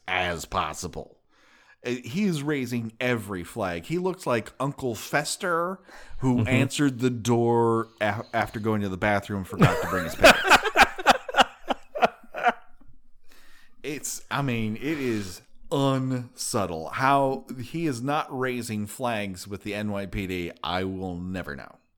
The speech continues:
Speaker 1: But then again, like, this guy wouldn't last ten seconds on Hollywood Boulevard.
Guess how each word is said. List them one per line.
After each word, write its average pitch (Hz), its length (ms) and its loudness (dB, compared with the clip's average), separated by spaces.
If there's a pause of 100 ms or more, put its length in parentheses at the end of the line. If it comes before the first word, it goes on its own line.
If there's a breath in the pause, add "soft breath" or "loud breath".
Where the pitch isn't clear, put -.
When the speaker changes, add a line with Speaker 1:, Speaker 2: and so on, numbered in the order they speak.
(360 soft breath)
Speaker 1:
But 117 160 -6
then 202 160 -2
again, 190 520 0 (360 soft breath)
like, 113 240 -4
this 151 180 -4
guy 127 260 -4
wouldn't 143 400 -2
last 117 400 -4
ten 113 260 -2
seconds 95 500 -6
on 85 140 -8
Hollywood 87 460 -6
Boulevard. 80 800 -4